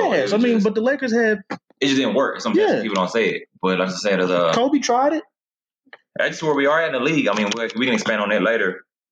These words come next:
Speaker 1: As
Speaker 2: Yeah,
Speaker 1: far
Speaker 2: I
Speaker 1: as,
Speaker 2: mean,
Speaker 1: like,
Speaker 2: that's
Speaker 1: what
Speaker 2: a,
Speaker 1: it's
Speaker 2: a
Speaker 1: doing
Speaker 2: different
Speaker 1: to,
Speaker 2: conversation, but
Speaker 1: yeah, but what it's doing to the
Speaker 2: personally,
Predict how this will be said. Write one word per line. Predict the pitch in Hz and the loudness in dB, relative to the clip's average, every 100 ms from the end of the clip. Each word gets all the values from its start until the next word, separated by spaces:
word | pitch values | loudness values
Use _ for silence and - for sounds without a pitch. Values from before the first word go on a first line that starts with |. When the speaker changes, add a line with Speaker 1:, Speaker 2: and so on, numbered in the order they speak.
| - | -6
Speaker 1:
As | - | 0
Speaker 2:
Yeah, | 185 202 | 2 2
Speaker 1:
far | 143 | 2
Speaker 2:
I | |
Speaker 1:
as, | 208 | 0
Speaker 2:
mean, | 196 | 0
Speaker 1:
like, | 220 | 0
Speaker 2:
that's | |
Speaker 1:
what | 247 | 0
Speaker 2:
a, | |
Speaker 1:
it's | 156 | 0
Speaker 2:
a | |
Speaker 1:
doing | 190 151 | -2 0
Speaker 2:
different | 196 214 214 | 0 0 0
Speaker 1:
to, | |
Speaker 2:
conversation, | 208 196 220 226 214 139 120 | 0 0 0 0 0 -2 0
but | 139 120 | 2 2
Speaker 1:
yeah, | 92 85 | 0 0
but | 87 | 0
what | 95 | 0
it's | 92 | 0
doing | 95 92 | 0 0
to | - | -2
the | - | -2
Speaker 2:
personally, | 247 262 247 247 240 | 0 0 0 -2 -4